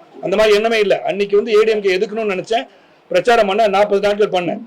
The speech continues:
பதினஞ்சாவது நாள் தொண்டை கட்டிக்கிச்சு. பீட்டர் அல்பான்ஸ் வந்தாரு, காங்கிரஸ் முன்னணி தலைவர் வந்தாங்க,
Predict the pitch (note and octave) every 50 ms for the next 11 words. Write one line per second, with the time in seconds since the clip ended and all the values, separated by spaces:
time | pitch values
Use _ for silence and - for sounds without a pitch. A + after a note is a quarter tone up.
0 | - - - _ _ _ _ - F3 G3 A3+ A#3+ A#3 A3+ A3 G#3 G3+ G#3+ A3 G3+
1 | G3 G3+ G#3+ A#3 G#3 G#3 G3 F#3 E3+ - - - - _ _ _ _ - F#3+ G3+
2 | G3+ G3+ G3 F#3+ F#3 G#3 G#3 G3+ G3 G3 G3 G3+ G3+ G#3 G3+ F#3+ G3 G3+ G3+ F#3+
3 | F3+ F3+ F#3 G3 G3 F#3 F#3+ F#3 F#3+ F#3+ F#3 F3+ F#3 F#3+ G3 F#3+ G3